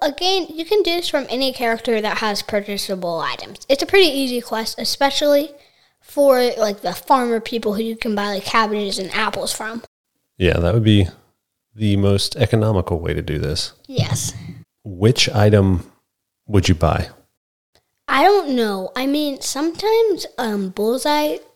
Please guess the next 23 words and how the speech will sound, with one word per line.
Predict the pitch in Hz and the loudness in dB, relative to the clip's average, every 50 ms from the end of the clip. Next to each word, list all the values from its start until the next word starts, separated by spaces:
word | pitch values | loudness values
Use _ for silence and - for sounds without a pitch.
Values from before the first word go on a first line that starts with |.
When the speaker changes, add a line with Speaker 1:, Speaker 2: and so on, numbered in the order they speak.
| - - | -16 -8
Speaker 1:
she | - - 285 | -4 -2 -2
spawns | 262 - - - 269 262 262 247 | -2 0 0 0 0 0 0 -2
at | 233 247 - | -4 -4 -6
Steamy | - - - 269 269 254 240 | -8 -4 -2 0 0 0 0
Stacks. | 226 - - 226 220 214 220 - - - - - - - - _ _ _ _ _ | -2 -4 -2 0 0 0 -2 -2 -6 -10 -10 -12 -18 -20 -20 _ _ _ _ _
She | - - 320 339 | -2 2 4 6
has, | 370 403 440 427 | 6 6 4 4
like, | 466 427 381 277 - - - _ - 233 220 | 2 0 0 0 -4 -10 -16 _ -16 -12 -4
golden | 202 233 240 233 277 285 320 330 311 | -2 -2 -2 0 0 2 2 2 2
A | 294 269 240 | 0 -2 -2
Rs | 202 196 208 240 269 277 - | -4 -4 -2 -2 -2 -2 0
for, | - 294 | 0 0
like, | 262 233 - | 0 0 0
s-, | - - - - - - - _ - - | -2 -2 -2 -2 -4 -6 -8 _ -14 -10
for, | - - 240 | -2 0 2
like, | 226 214 214 - - | 2 2 -2 -6 -16
fifty | - - - 240 226 - - - - 269 240 226 | -6 0 0 0 0 0 -4 -2 0 0 0 0
gold | 196 - 196 208 214 220 208 | 2 2 2 4 4 4 2
or | 208 190 196 | 0 -2 -4
something. | 190 - - - - - - 131 175 202 - _ _ _ _ _ _ _ _ _ - | -4 -6 -8 -12 -16 -16 -16 -16 -16 -18 -20 _ _ _ _ _ _ _ _ _ 0
Speaker 2:
Oh, | 90 85 | 2 4
really? | 82 87 101 98 - - | 6 6 6 4 4 2
Speaker 1:
She's | 254 233 | 0 -4